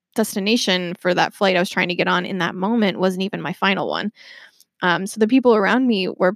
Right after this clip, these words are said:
pretty panicked, but as an empath, I soaked a little bit of that up, but I still felt able to, like, remind them, "Hey, you know what? <laughs> We're doing all we can. This is kind of like, you know, we're just in the hands of the U S Customs line right now,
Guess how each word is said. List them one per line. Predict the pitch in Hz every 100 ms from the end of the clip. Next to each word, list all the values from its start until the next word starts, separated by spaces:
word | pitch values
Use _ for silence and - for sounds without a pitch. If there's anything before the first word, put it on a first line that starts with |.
| -
pretty | 311 339
panicked, | - 254 294 226 - - _ 214
but | 202 196 185 - _ -
as | 220
an | 226
empath, | - 214 214 214
I | 208
soaked | - 208 202
a | 208
little | 214 208
bit | 214 190
of | -
that | 165 -
up, | 180 233 -
but | 175
I | 220
still | 214 - - 392
felt | - 247 -
able | 214 220 208
to, | 196 - 214
like, | 196 175 180 - - - _ _ -
remind | 220 208 196 226
them, | 180
"Hey, | 208 247
you | 185
know | 180
what? | 202 277 302 - _ _ -
<laughs> | 247
We're | 240 247
doing | 240 269 311
all | 233
we | 240
can. | 240 185 175 190 262 320
This | 208 220
is | 226 220 _ -
kind | 190 214
of | 220 220
like, | - 208 202 -
you | -
know, | 190 202
we're | 214
just | 202 -
in | 208
the | 202
hands | 190 180 214 208
of | - 185 190 208 - _ _ _ -
the | 196
U | 214
S | 240
Customs | - 320 233 185 190 -
line | 175 180
right | 190 135
now, | 170 226